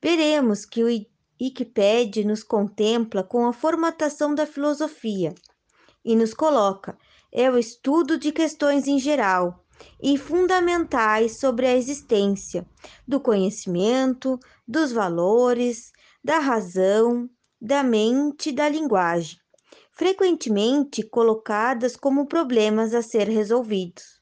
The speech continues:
Para Mário Sérgio Cortella, grande escritor e filósofo, coloca que filosofia nasceu no dia a dia na Grécia Antiga, com um grupo de homens.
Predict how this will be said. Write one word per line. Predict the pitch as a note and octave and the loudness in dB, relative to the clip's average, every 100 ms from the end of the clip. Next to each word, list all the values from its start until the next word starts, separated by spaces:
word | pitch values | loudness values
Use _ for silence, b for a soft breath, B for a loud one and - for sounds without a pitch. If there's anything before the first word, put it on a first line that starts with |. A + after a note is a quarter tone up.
| _ _ _ _ _ _ b b b b b b | _ _ _ _ _ _ b b b b b b
Para | D#4+ D#4+ E4 | -2 0 2
Mário | D#4+ F4+ G#4 | 2 2 2
Sérgio | G4 D4 C#4 B3 A#3 | 0 0 -2 -2 -4
Cortella, | A3 G3+ - G3 A3 A#3 G3+ | -2 -2 0 0 2 2 2
grande | F#3 A#3+ C4+ C4+ | 2 2 0 -2
escritor | - G#3 G3 G3+ G3+ A#3 G#3 | -10 -12 -6 0 4 4 2
e | |
filósofo, | G3 - F3+ F#3 A#3 A3+ F#3+ - E3+ - _ b b b b - | -2 -4 -2 2 2 0 -4 -12 -14 -14 _ b b b b -2
coloca | E4+ D4+ A#3+ A#3 | 0 2 2 0
que | A3 G3+ | -4 -8
filosofia | - A#3 A3+ A3+ A3 B3 C4+ C#4 | -2 0 2 0 -2 -4 0 0
nasceu | A#3 A#3 A3+ C4 C4 | 0 -2 -2 0 2
no | C4+ | 0
dia | G#3+ C#4+ F4 | -2 -2 0
a | |
dia | C4+ G#3+ B3+ C#4 C#4 _ _ _ - | -2 -2 0 0 -2 _ _ _ -8
na | A#3+ C4 | -4 -2
Grécia | B3+ B3 B3 C#4+ | 0 0 0 -2
Antiga, | C#4 - A3 F#3 - B B B | -2 -2 -4 -4 -6 B B B
com | - D4+ | -4 0
um | D4+ | 2
grupo | D4+ D#4 D#4 | 0 0 -2
de | B3+ C#4+ | -2 2
homens. | B3 A3+ F3 F3+ - - | 2 2 0 -4 -12 -20